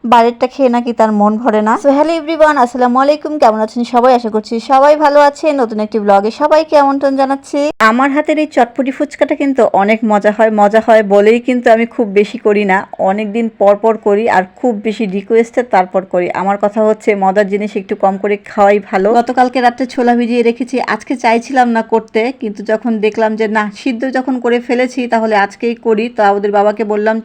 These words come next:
ফুচকাটা কিনে নিয়ে আসো। ফুচকাটা আমি ঘরেই ভেজেছি, শুধু প্যাকেট ফুচকাটা কিনে নিয়ে আসছে। আর এখানে হচ্ছে সব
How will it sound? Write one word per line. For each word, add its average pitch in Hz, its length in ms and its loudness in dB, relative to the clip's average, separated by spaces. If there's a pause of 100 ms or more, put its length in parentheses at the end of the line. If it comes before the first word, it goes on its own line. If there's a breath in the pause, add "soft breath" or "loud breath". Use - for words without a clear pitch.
ফুচকাটা 226 420 -4
কিনে 233 300 -4
নিয়ে 220 160 -4
আসো। 208 220 -6
ফুচকাটা 277 440 -4
আমি 277 140 0
ঘরেই 226 380 2
ভেজেছি, 226 460 -2 (420 loud breath)
শুধু 247 180 -2
প্যাকেট 233 340 -2
ফুচকাটা 247 400 -4
কিনে 233 280 -6
নিয়ে 226 160 -2
আসছে। 226 360 -2
আর 185 240 -2
এখানে 214 380 -4
হচ্ছে 220 220 -8
সব 240 220 -4